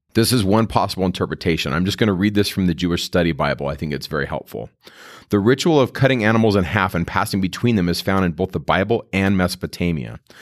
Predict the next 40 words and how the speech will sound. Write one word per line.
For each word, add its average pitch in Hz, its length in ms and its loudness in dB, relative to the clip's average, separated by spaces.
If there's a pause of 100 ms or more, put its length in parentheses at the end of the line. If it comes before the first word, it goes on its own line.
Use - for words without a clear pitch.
(240)
The 107 80 0
parallel 104 600 2
is 92 180 -2
found 95 240 2
in 90 80 2
Jeremiah 92 420 2
thirty-four, 82 640 -2
seventeen 85 420 -2
through 78 140 -6
twenty-two, 85 640 0 (320)
and 107 80 2
it 87 80 0
makes 120 240 2
it 104 140 0
likely 117 360 2
that 107 200 0
the 98 200 -2
essence 131 420 0
of 92 140 -6
the 90 100 -2
ritual 92 520 0
is 90 120 -4
a 85 120 2
self-curse. - 1000 -4 (460)
Those 143 260 4
walking 123 460 2
between 135 480 0
the 147 80 2
pieces 104 520 0
will 95 200 -2
be 92 160 -2
like 92 400 0
the 120 80 -2
dead 113 240 0
animals 98 520 -2 (140)
if 139 320 2
they 120 140 2
violate 110 420 2
the - 80 -6
covenant. 87 600 -6